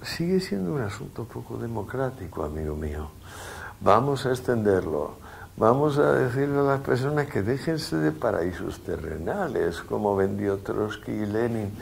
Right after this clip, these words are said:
ese infierno que nunca se había visto en la tierra, ¿no?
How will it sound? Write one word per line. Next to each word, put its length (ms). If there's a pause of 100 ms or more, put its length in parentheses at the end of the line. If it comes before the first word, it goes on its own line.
(300)
ese 320
infierno 1040
que 140
nunca 500
se 140
había 400 (120)
visto 460
en 140
la 100
tierra, 600 (1000)
¿no? 200